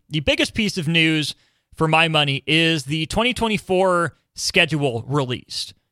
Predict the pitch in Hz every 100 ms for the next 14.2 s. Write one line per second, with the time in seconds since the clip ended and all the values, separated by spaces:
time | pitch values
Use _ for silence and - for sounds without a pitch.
0 | _ _ 151 143 131 147 - 120 165 139
1 | 151 147 139 - _ _ _ 147 165 233
2 | 277 247 247 294 220 185 185 190 - -
3 | 147 156 170 151 220 220 151 165 160 151
4 | 139 143 135 156 139 127 143 135 - 143
5 | 139 135 127 - _ _ _ 139 156 151
6 | 160 196 214 180 220 185 165 165 - 156
7 | 156 139 139 135 156 131 131 131 123 -
8 | 127 139 - 240 151 - - _ _ -
9 | 190 175 170 165 151 254 240 190 196 -
10 | 175 131 175 185 - 147 151 151 - -
11 | 139 143 135 131 113 - - 143 120 85
12 | 73 - _ _ _ _ 156 202 196 185
13 | 190 180 151 139 160 165 160 131 104 156
14 | 156 147